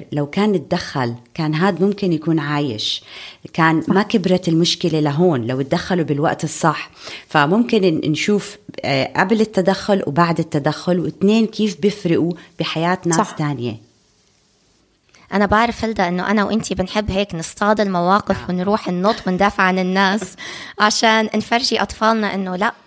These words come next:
Speaker 3: أيام لازم تنطي وتدافعي عن الناس. أنا أيام مريم بس بقول، "بليز، بليز،
Speaker 2: <laughs>
Speaker 3: ابعت لي موقف أتدخل"، عشان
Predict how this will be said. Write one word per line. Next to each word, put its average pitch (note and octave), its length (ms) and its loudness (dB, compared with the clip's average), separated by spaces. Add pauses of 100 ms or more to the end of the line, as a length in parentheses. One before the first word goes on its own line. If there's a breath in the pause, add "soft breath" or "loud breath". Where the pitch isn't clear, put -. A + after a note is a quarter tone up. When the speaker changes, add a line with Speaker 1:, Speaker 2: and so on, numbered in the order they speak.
Speaker 3:
أيام G3 360 -2
لازم G3 300 -4
تنطي G3 420 -8
وتدافعي G3 640 0
عن F3 140 -2
الناس. F#3+ 320 -4 (380 loud breath)
أنا A#3 140 4
أيام A#3 320 2
مريم A3+ 240 -2
بس - 160 -4
بقول، A3 260 -4 (160)
"بليز، D#4+ 460 2
بليز، C4 260 0
Speaker 2:
<laughs> - 40 -6
Speaker 3:
ابعت - 300 -2
لي B3+ 60 -2
موقف B3+ 320 -2
أتدخل"، A3 480 -2
عشان G#3+ 260 2